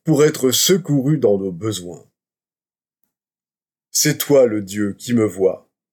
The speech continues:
Nous savons du reste que toute chose concourt au bien de ceux qui aiment Dieu, de ceux qui sont appelés selon son dessein. Que dirons-nous donc à l'égard de ces choses ?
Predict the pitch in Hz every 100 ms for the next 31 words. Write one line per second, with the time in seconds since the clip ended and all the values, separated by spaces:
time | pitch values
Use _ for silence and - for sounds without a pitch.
0 | _ _ _ _ _ _ _ _ _ _
1 | _ 127 143 - 170 151 170 131 123 120
2 | 123 123 - - _ 110 - 180 170 160
3 | 156 143 - 139 135 139 98 107 101 123
4 | 123 98 - 135 131 - 92 101 117 101
5 | 80 78 73 - _ _ _ _ _ 135
6 | 135 160 151 - 160 156 147 131 131 123
7 | 123 113 107 - 127 98 90 - - -
8 | _ _ _ _ _ _ _ - 196 151
9 | 151 151 147 143 131 151 135 - 135 131
10 | 131 131 131 113 107 110 104 107 98 107
11 | -